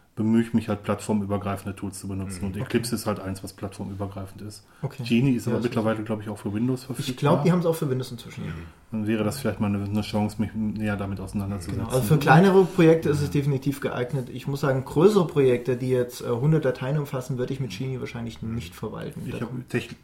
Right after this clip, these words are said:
Speaker 1: äh, TechLive übrigens auch auf Windows installiert. Das geht auch sehr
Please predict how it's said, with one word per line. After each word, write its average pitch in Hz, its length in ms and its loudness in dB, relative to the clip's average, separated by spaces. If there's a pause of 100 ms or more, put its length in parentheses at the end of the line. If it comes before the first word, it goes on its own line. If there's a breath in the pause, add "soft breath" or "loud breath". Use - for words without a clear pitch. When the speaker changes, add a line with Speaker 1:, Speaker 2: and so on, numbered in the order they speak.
(120)
Speaker 1:
äh, 123 200 2
TechLive 113 500 0
übrigens 104 220 -6
auch 101 100 -4
auf 95 160 -6
Windows 95 300 -6
installiert. 95 500 -14
Das - 140 -18
geht 95 160 -16
auch - 120 -20
sehr - 140 -18